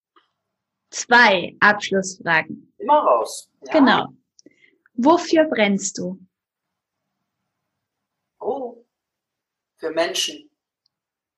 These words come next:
Speaker 2: Also ich bin wirklich, ich, ja, ich bin wirklich jemand, der Menschen liebt, der Lebewesen liebt. Und ich möchte, dass es allen gut geht.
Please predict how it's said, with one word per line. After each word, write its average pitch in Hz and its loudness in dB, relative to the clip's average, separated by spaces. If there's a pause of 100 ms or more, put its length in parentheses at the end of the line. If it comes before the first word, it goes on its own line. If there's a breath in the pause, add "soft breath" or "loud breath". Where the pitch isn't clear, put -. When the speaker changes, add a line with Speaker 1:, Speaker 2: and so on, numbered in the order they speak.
(960 soft breath)
Speaker 2:
Also 208 2
ich - -4
bin 214 -4
wirklich, 202 0 (320)
ich, - -12
ja, 156 2
ich - -10
bin 175 -8
wirklich 214 0 (320)
jemand, 190 0
der 160 2
Menschen 190 0 (380)
liebt, - -16 (220)
der 156 0
Lebewesen - 2 (200)
liebt. 143 -12 (1600)
Und 196 2 (220)
ich - -4
möchte, 220 2
dass 214 4
es - -4
allen 202 6
gut 165 -10
geht. 113 -16